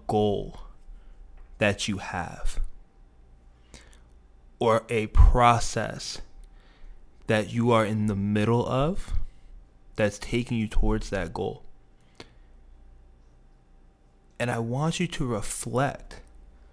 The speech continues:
When are you present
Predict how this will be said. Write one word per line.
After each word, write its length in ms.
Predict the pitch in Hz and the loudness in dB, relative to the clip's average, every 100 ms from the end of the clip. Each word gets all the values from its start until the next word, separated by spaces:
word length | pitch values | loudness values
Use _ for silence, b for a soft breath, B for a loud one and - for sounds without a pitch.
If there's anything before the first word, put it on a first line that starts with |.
| b b b b - - - - - - - - - - - - - - - - - - _ - - - | b b b b -20 -20 -20 -20 -20 -20 -20 -20 -20 -20 -20 -20 -20 -20 -20 -20 -20 -20 _ -20 -20 -12
When 640 | 120 117 127 147 185 226 - B B B B B - - - - - - - - - - - - - - - | -6 2 2 4 2 0 -4 B B B B B -20 -20 -20 -20 -20 -20 -20 -20 -20 -20 -20 -20 -20 -16 -2
are 160 | 120 | 0
you 220 | 117 120 113 | 2 0 -2
present 1040 | - - - 117 120 123 156 185 - | -2 -2 0 0 0 0 -4 -6 -10